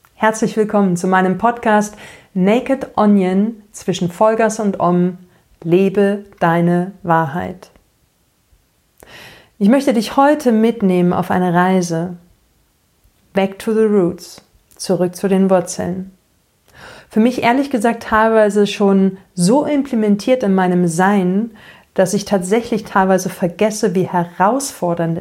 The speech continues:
es, es ist für manche Menschen, ja, und sogar auch für mich, immer wieder die wahren Qualitäten als Mensch zu leben.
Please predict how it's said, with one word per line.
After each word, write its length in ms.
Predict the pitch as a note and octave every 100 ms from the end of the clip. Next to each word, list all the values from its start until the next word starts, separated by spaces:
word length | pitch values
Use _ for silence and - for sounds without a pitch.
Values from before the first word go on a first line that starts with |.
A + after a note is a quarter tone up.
| E3
es, 280 | E3+ - _ _ _
es 200 | F3+ E3+
ist 480 | - B3 A#3 - -
für 140 | -
manche 380 | F3 F3+ A3 A#3
Menschen, 520 | G3 F#3+ G#3+ G#3+ C#4+ D#4 -
ja, 360 | - F3 A3+ E4
und 340 | - A#3+ A#3
sogar 480 | - G#3+ G#3+ C#4 -
auch 140 | B3+ B3+
für 220 | - B3
mich, 520 | A3+ G#3+ D#3 - - _ - - - - - - _ _ _ _ -
immer 460 | B3+ C#4 C#4+ D4 -
wieder 680 | F3+ G#3 G#3 F3+ F3 F3+ - _ _
die 140 | F#3+ D#3+
wahren 460 | G#3 B3 B3+ B3+
Qualitäten 800 | A#3+ G#3 G3 G3 - A3 A3 G#3
als 280 | - F#3 -
Mensch 380 | F#3+ G3+ G3+ -
zu 180 | -
leben. 520 | F3 F3 A3 A3 E3